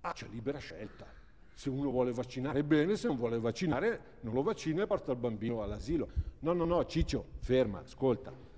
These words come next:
Chiedi, chiedi, perché in altri luoghi, prima di parlare, c'è il consigliere scientifico che ti dice due cose. La vaccinazione non è un optional, la vaccinazione è un obbligo,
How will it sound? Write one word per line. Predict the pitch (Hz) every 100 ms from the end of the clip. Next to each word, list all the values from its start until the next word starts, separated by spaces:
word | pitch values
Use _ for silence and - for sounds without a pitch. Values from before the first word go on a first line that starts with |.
| - -
Chiedi, | - - 170 147 113 95 - - - -
chiedi, | - 165 139
perché | 120 123 139 135
in | 165 156 165
altri | 214 - 165 156
luoghi, | 156 170 156 117 107 120 135 160 - - - -
prima | 151 202 175
di | 143
parlare, | - 170 175 151 120 123 147 147 - -
c'è | 151
il | 160
consigliere | - 151 127 139 131 143
scientifico | 139 - 113 - 180 175 127 - 120 107
che | - 135
ti | 127 120
dice | 107 135 131
due | 110 127 117
cose. | - 117 107 98 87 - - - - -
La | - 202 240
vaccinazione | 214 - 180 170 139 - 190 113 120
non | 120 117 -
è | 151
un | 208 180 143
optional, | 139 - - 92 92 85 - - - -
la | 160 214
vaccinazione | 220 - 240 262 247 165
è |
un | 208
obbligo, | 151 175 135 127 113